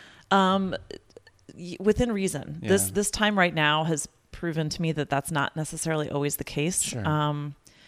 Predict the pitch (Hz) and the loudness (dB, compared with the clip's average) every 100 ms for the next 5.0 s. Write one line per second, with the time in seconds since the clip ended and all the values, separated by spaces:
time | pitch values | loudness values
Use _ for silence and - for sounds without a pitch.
0 | - - - _ - 170 160 151 165 - | -20 -20 -20 _ -10 -4 2 2 2 2
1 | 170 - - 165 160 160 156 - 160 180 | 0 0 -4 0 0 0 -2 -2 0 0
2 | 170 151 147 - - 147 139 147 147 156 | 0 -4 -6 -6 -4 -2 -2 -4 -2 -2
3 | 139 139 135 139 143 - 156 156 - 147 | 0 -2 -2 -4 -8 -8 -4 -4 -2 -4
4 | - 143 143 139 - 143 143 135 135 139 | -4 -4 -4 -6 -6 -4 -4 -2 -2 -2